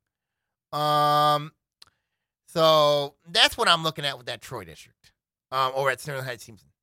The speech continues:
I think Troy's got a great shot to win that district. Utica will be a big problem for them. I think Troy Athens has a shot.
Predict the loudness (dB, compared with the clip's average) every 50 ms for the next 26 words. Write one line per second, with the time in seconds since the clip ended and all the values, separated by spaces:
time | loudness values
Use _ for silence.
0 | _ _ _ -2 0 0 0 0 -10 -10 -12 -12 -8 -6 -6 -6 -6 -4 -6 -6
1 | -6 -6 -10 -12 -12 -12 -14 -14 -14 -14 -16 -16 _ -20 -18 -18 -18 -20 -20 -20
2 | _ -20 -20 -20 -20 _ _ _ _ _ _ _ _ _ _ _ _ _ _ _
3 | _ _ _ _ _ _ _ -12 -6 -6 -4 -4 -4 0 0 0 0 2 0 -2
4 | 0 -2 -6 -8 _ 0 0 0 0 -2 -6 -16 -20 -20 _ _ _ _ _ _
5 | _ _ _ _ _ _ _ _ _ _ _ _ _ _ _ _ _ 2 2 2
6 | 2 -6 -10 -6 -2 2 2 2 4 4 2 0 0 -4 -8 -8 -8 -6 -8 -8
7 | -10 -6 -4 -4 -4 -4 -6 _ _ -20